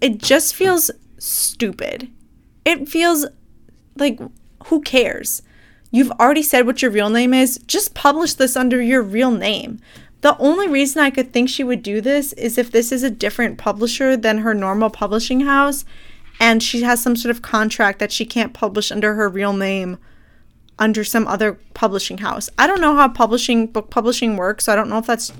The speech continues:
a thing that could happen, but that's my only thought.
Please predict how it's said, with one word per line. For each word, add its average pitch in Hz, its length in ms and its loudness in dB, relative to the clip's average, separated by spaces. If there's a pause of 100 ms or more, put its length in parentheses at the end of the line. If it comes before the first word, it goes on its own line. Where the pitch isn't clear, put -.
a 220 100 -2
thing 214 220 -2
that 214 120 -2
could 226 100 -8
happen, 254 600 0 (580)
but - 140 -12
that's 359 340 0
my 285 160 2
only 214 200 0
thought. - 340 -6